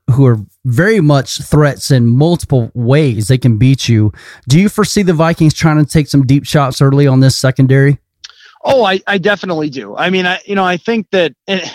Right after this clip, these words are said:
Speaker 2: that's the thing with, uh, Dalvin Cook's status is so important, because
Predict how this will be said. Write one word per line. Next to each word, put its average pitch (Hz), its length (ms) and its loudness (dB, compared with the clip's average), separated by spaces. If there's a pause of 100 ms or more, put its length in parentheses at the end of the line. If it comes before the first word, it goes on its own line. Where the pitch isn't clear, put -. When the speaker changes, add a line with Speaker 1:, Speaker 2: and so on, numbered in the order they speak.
Speaker 2:
that's 240 280 -2
the 226 100 -2
thing 277 280 -2
with, 160 380 0
uh, 151 180 -2
Dalvin 190 300 -4
Cook's 247 220 -6
status 143 420 -4
is 135 100 -12
so 214 200 0
important, 160 580 -6
because 160 400 -4